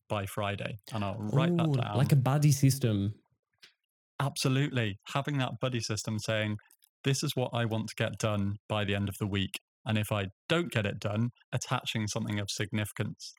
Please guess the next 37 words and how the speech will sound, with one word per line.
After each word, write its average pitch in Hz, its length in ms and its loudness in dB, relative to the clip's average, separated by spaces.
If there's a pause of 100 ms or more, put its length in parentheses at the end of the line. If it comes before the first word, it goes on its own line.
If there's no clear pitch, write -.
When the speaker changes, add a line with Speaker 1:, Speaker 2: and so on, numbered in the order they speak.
Speaker 1:
to 120 160 -2
that 110 160 -4
accountability 107 720 -4
conversation. 113 720 -4
So 110 400 0 (260)
Speaker 2:
Right. 113 320 4 (280)
Speaker 1:
I 131 60 2
think 123 180 2
someone 117 320 0
said, 110 420 0
"I 135 140 2
am 131 140 2
going 113 260 2
to 107 140 -2
publish 135 360 0
a 117 60 2
book 104 280 -4 (140)
by 113 160 2
the 107 100 0
end 104 140 0
of 101 120 -4
the 107 80 0
year. 101 320 0 (540)
If 151 220 2
not, 110 300 0 (400)
I 131 140 2
will 117 380 0 (200)
donate 107 520 2 (420)
five 131 220 0
hundred 107 280 0
pounds 104 540 -2 (100)
to," 101 340 -2 (140)
it 139 60 -4
was 113 160 -2
something 110 400 -2
to, 117 120 -4
like, 104 160 -4